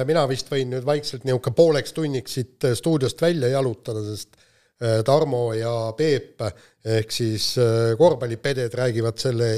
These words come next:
eetri ilmselt jõuliselt täis. Nii, andke aga kuuma.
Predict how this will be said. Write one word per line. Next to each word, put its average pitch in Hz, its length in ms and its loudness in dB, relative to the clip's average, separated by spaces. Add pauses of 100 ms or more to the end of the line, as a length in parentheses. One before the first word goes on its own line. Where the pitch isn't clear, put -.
eetri 139 460 2 (880)
ilmselt 127 400 0 (160)
jõuliselt 123 720 0
täis. 107 400 0 (340)
Nii, 110 200 0 (100)
andke 131 280 0
aga 110 180 -2 (200)
kuuma. 135 380 2